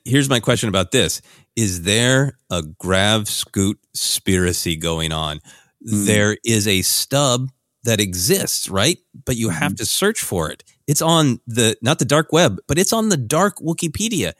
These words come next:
Speaker 1: You can only
Speaker 2: Yeah.
Speaker 1: find it if you're looking for it. It is not
Speaker 2: <laughs>
Speaker 1: linked where it should be linked. It, what do you think is going on?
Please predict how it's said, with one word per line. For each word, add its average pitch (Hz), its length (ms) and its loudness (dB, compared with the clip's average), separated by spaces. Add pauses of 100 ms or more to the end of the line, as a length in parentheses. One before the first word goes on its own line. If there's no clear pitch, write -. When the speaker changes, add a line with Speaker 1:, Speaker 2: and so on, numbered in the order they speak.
(120)
Speaker 1:
You 147 100 0
can 139 220 -2
only 196 260 -2
Speaker 2:
Yeah. 170 60 -4
Speaker 1:
find 180 300 -4
it 160 140 -2
if 151 200 -6
you're 139 180 -6
looking 160 460 -6
for 92 280 -4
it. 78 140 -12
It 123 100 -4
is 123 160 -2
not 135 220 -2
Speaker 2:
<laughs> - 20 -6
Speaker 1:
linked 151 580 -2 (140)
where 143 260 0
it - 120 -6
should 185 460 -2
be 143 160 -2
linked. 147 640 -6 (680)
It, - 180 -8
what 143 160 2
do 240 60 0
you 226 80 2
think 196 240 0
is 151 120 2
going 180 280 2
on? - 340 -8